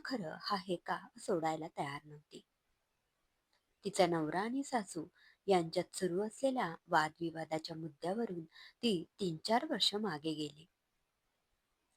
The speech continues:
"कशी होते मी? नुकतेच लग्न झाले होते. त्यावेळी अवखळ, अल्लड, नवपरिणीता.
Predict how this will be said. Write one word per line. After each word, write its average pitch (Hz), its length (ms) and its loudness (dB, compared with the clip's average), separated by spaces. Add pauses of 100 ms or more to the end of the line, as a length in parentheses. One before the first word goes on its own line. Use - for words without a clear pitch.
(120)
"कशी 247 300 6
होते 320 320 0
मी? 156 200 -12 (320)
नुकतेच 170 520 0
लग्न 160 300 0
झाले 175 280 -6
होते. - 260 -14 (560)
त्यावेळी 175 340 10 (100)
अवखळ, 185 440 4 (200)
अल्लड, 208 420 6 (160)
नवपरिणीता. 196 840 -2